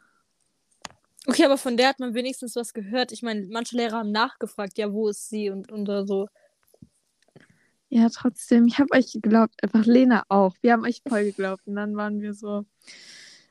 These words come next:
Speaker 2: nee, war schlimm.
Speaker 1: <laughs> Ich weiß noch, wie sauer du warst. Du so, „Ich glaub euch nie wieder“ oder so.
Speaker 2: Ja, weil ihr habt voll oft gelogen.
Speaker 1: Das war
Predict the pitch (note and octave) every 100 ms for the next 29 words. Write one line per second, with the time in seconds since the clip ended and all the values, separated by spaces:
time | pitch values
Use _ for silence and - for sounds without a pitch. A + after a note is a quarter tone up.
0 | - F4+ C4 - _ _ _ _ _ A#3
1 | A#3 - D#4+ A#3+ A3 - _ _ _ _
2 | _ F#4 - C4+ D4+ C4 C#4 G#4+ D5 D#5+
3 | - - G4+ F#4+ D#4+ D4+ F#4+ F4 B3+ C4
4 | A#3 B3 B3 G#3 G#3+ A3 C4 B3 B3 -
5 | B3+ - A3 - A#3+ A3+ B3 A#3+ G#3 G#3+
6 | G#3 G#3 A3 - - - - C#4+ E4+ C#4
7 | D4+ D4 D4 E4 - D4+ - C4+ _ D#4+
8 | B3 A3 A3 A3 A3 A#3 _ _ - A#3+
9 | - B3+ D#4